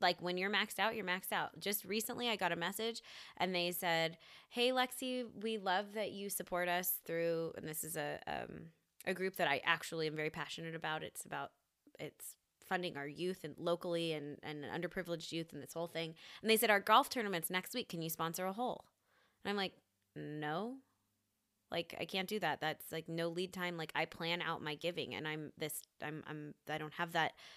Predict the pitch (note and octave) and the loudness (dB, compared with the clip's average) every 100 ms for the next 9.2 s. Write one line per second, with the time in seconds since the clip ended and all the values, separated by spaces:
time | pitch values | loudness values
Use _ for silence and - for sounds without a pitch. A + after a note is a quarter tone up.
0 | - - E3+ E3 - G3+ A#3 D3+ B2+ D3 | -10 -2 0 0 0 0 2 2 0 -2
1 | D3 C#3+ C3+ - E3+ A#3 - D#2+ D2 - | -4 -4 -6 -4 -2 -2 -4 -4 -4 -4
2 | D#3 D3+ G3 - - - G3+ F#3+ - A3 | -2 -2 -4 -8 -8 -2 0 0 2 0
3 | G3+ F3+ E3 D#3 D3+ G#3+ - D3+ D#3 - | 2 -2 -2 0 2 2 2 2 2 2
4 | D3+ D#3+ F3+ E3 D#3 D3+ E3 D#3 D#3 D#3 | -2 -2 -2 -2 -4 -4 -4 -4 -4 -4
5 | C#3+ D3 G#3 A#3 - D#3 D3+ D#3 D#3+ F#3+ | -4 0 2 2 0 -2 -2 -2 -2 0
6 | F#3 D3 C#3 C#3 D#3 - - - - F#3 | -2 -2 -2 -2 -4 -10 -16 -16 -6 -2
7 | - - B2+ - G#2+ - G3+ - - - | -2 -2 -4 -4 6 12 12 10 -2 2
8 | G3+ B3+ A3+ F#3+ A#3 A#3+ F#3 E3 - E3+ | 12 12 12 12 12 10 8 4 4 4
9 | E3 D#3+ | 4 0